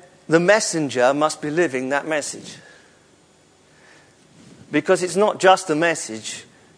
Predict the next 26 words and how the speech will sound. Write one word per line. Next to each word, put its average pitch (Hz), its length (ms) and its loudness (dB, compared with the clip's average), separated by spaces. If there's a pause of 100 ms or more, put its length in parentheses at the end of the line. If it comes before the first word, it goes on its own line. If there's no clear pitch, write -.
(160)
it's 160 180 -2
a 151 60 0
way 143 200 -2
of 127 120 -4
life. 135 480 -4 (3000)
When 170 160 0
we 185 100 4
look 180 220 0
at 165 100 -4
Jesus, 147 600 -2
we 143 80 -4
see 180 340 0
that 139 200 0 (680)
what, - 340 2
what 160 240 2
he 170 160 -4
did 180 340 4
was 135 180 -2
demonstrate 156 1160 0
the - 80 -10
heart 165 440 4
of 123 140 -8
what 139 180 0
God 139 240 2
was 131 160 -10
like. 131 300 -4